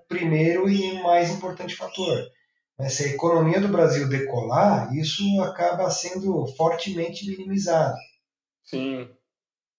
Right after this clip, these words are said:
Speaker 2: É, o-, outra coisa que eu queria ver com você, Leon, qual a área de produção, né, que você gosta, assim, na, na área de cinema que você gosta de estar mais envolvido?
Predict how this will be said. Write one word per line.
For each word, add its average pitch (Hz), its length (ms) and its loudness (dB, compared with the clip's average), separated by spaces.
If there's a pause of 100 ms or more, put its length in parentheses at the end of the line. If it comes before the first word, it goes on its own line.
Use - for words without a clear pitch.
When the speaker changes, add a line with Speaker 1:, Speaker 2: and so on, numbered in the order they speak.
(540)
Speaker 2:
É, 160 680 6
o-, - 220 0
outra 226 260 4
coisa 226 160 6
que - 60 -2
eu - 40 -10
queria 208 160 2
ver 170 160 0
com 175 60 -6
você, 151 460 2
Leon, 123 440 0
qual 330 220 8
a 269 140 8
área 160 580 4 (340)
de 135 100 -14
produção, 131 680 -2
né, 139 180 -4
que - 100 -20
você 120 240 -8
gosta, 123 600 0 (380)
assim, - 160 -12
na, 185 260 4
na 196 100 4
área 196 220 6
de 180 60 0
cinema 160 280 2
que - 60 0
você 147 160 -2
gosta 147 180 4
de - 60 -10
estar 147 120 2
mais 165 240 4
envolvido? 123 540 -2